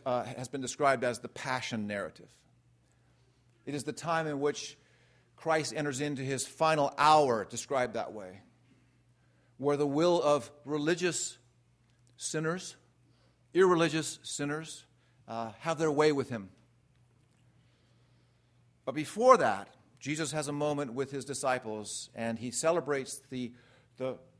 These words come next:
his final Passover meal with his disciples.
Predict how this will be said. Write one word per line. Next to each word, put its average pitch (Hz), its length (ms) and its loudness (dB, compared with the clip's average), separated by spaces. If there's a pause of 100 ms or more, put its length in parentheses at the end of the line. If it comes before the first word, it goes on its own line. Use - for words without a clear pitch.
(340)
his 151 240 -4
final 160 400 2
Passover 156 640 -4
meal 147 400 -4
with 135 300 -2
his 131 240 -4
disciples. - 760 -4